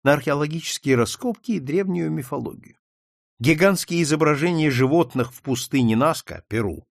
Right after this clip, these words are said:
он считал древним космодромом инопланетян. И это выглядело резонно, если учесть, что создать фигуры такого размера для древних людей было просто нереально,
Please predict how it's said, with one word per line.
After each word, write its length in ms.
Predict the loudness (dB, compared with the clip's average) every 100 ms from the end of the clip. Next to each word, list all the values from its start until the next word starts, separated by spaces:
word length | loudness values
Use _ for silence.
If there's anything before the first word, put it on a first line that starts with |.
| _ _
он 160 | 2 2
считал 460 | 2 -2 0 0 2
древним 500 | 2 2 4 2 0
космодромом 880 | -2 -2 0 0 0 0 -2 -4 -4
инопланетян. 1000 | -2 -2 -2 -2 -2 -2 -4 -10 -12 -16 _ _ _ _ _ _ 0
И 160 | 4
это 260 | 4 4 2
выглядело 560 | 0 0 0 0 0
резонно, 520 | 0 0 2 2 4 2
если 300 | 0 -2 -4
учесть, 460 | 0 2 2 0 _ _
что 240 | -16 -2 -2
создать 520 | 2 0 2 0 0
фигуры 560 | -2 -2 0 0 0 -2
такого 380 | -6 -2 -2
размера 500 | -2 -2 0 0 -2
для 260 | -2 -4 -4
древних 480 | -2 -2 0 -4 -4
людей 360 | -6 -2 -2
было 200 | -2 -4
просто 320 | -6 -8 -8 -6
нереально, 680 | -4 -2 -2 -2 -4 -10